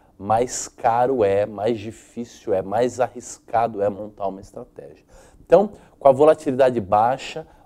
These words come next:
a coisa mais interessante é comprar um pozinho, fazer uma trava de alta fora do dinheiro. Vou mostrar agora, dá uma olhada. Mostra pra gente lá, Gabriel, faz favor. Então, olha lá. Imagina você comprando, por exemplo, uma opção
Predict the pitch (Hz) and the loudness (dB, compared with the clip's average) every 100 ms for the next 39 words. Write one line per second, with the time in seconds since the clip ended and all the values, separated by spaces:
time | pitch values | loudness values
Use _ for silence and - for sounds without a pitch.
0 | - 101 120 117 113 113 131 160 139 139 | -18 -14 -8 -6 -2 0 2 0 -2 -8
1 | 127 107 104 - 120 127 - 104 - 98 | -6 -6 -6 -6 -8 -8 -10 -10 -10 -14
2 | 95 104 107 104 92 80 85 117 127 127 | -6 -4 -4 -8 -20 -18 -10 -4 0 0
3 | 123 120 _ _ _ - 107 95 90 123 | -2 -6 _ _ _ -2 -2 -2 0 2
4 | 120 113 110 104 95 87 95 95 98 92 | 2 -2 0 -2 -2 -6 -2 0 -2 -12
5 | - - - - 123 123 104 90 98 110 | -18 -20 -20 -2 0 0 -2 -8 -10 -10
6 | - _ _ 131 131 92 85 113 120 87 | -10 _ _ -2 -2 -2 2 2 2 0
7 | 82 - - 117 135 165 139 123 117 101 | -6 -20 -14 -4 -2 -2 -4 -10 -12 -14
8 | 85 78 82 - 107 - 95 - _ _ | -14 -12 -14 -14 -16 -16 -20 -20 _ _
9 | _ _ 139 156 147 95 - _ _ _ | _ _ 4 6 6 4 -2 _ _ _
10 | _ _ _ _ _ _ - _ - _ | _ _ _ _ _ _ -20 _ -20 _
11 | - 151 120 147 196 139 127 - 170 165 | 2 2 4 4 6 6 4 2 0 2
12 | 143 110 98 104 101 90 113 104 90 101 | 0 0 0 0 0 0 2 2 2 2
13 | 131 110 - 90 85 - _ _ _ - | 2 0 -6 -14 -16 -18 _ _ _ -4
14 | 175 160 - - - 107 85 76 | 4 4 4 -8 -2 0 -2 -8